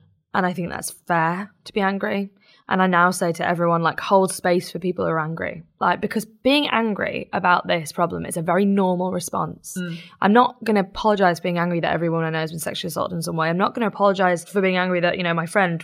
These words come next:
Speaker 1: was, someone puts me on a drink recently and she just about, I just about found out. Like,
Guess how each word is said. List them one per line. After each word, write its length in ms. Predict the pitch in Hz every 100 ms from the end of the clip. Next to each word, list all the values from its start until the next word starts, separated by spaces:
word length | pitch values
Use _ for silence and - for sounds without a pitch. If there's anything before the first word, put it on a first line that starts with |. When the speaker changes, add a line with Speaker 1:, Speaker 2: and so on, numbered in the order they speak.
| -
Speaker 1:
was, 380 | - 190 175 156 - - - - _ _ -
someone 220 | - 196
puts 140 | 180 175
me 100 | 185
on 80 | 175
a 60 |
drink 280 | 175 185 175
recently 380 | 170 165 175 165
and 120 | 165
she 80 | 180
just 340 | 170 170 -
about, 180 | - 185
I 60 | 190
just 200 | 180 -
about 220 | 175 -
found 220 | 180 175 175
out. 160 | 165
Like, 220 | 185 175